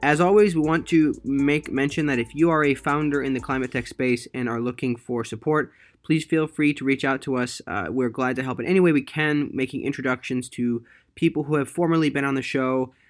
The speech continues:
uh, potential partnerships that you're looking for, or perhaps raising capital.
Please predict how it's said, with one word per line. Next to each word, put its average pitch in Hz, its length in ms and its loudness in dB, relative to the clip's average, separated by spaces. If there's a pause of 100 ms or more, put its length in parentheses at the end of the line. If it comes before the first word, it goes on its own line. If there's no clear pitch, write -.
(140)
uh, 117 120 -2
potential 135 280 -4
partnerships 139 640 -4
that - 80 -4
you're 131 140 -2
looking 127 260 -2
for, 123 440 -2
or 113 320 -6 (100)
perhaps 123 380 -6
raising 120 300 -2
capital. 156 520 -4